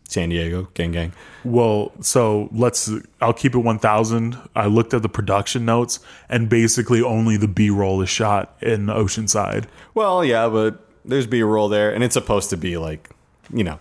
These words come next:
Speaker 1: it's all supposed to be set in Oceanside.
Speaker 2: Yeah, yeah, yeah.
Speaker 1: But, uh, student vandalizes teachers' cars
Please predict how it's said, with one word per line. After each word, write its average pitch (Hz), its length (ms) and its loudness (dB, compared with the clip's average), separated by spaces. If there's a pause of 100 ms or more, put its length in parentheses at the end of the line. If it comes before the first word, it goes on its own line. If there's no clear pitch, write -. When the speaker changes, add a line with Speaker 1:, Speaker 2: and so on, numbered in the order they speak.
(120)
Speaker 1:
it's 160 220 0
all 117 120 2
supposed - 300 0
to - 40 -10
be 92 80 -8
set - 400 0
in 87 120 -8
Oceanside. 80 680 -10
Speaker 2:
Yeah, 113 280 0
yeah, 95 340 -6 (120)
yeah. 95 320 -4 (480)
Speaker 1:
But, - 360 -2 (600)
uh, 85 500 2 (640)
student 156 540 0
vandalizes 101 1160 2 (1500)
teachers' 127 380 2
cars 90 680 0